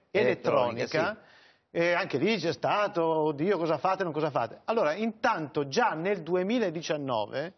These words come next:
Speaker 2: questo tipo di strumento, che non è assolutamente invasivo, non è stato di polizia, non è nulla,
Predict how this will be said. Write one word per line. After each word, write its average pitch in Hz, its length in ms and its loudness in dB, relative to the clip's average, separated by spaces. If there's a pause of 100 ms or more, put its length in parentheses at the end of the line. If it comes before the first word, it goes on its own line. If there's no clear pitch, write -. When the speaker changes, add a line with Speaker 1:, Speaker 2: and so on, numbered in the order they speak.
(420)
Speaker 2:
questo 190 320 -2
tipo 247 260 2
di 165 100 0
strumento, 185 840 -2
che 151 100 -2
non 139 180 -2
è 185 220 0 (300)
assolutamente 156 1040 -2
invasivo, 170 760 0
non 147 160 -2
è 170 60 0
stato 180 260 -2
di 165 100 0
polizia, 170 400 0
non 165 160 0
è 170 40 0
nulla, 139 340 0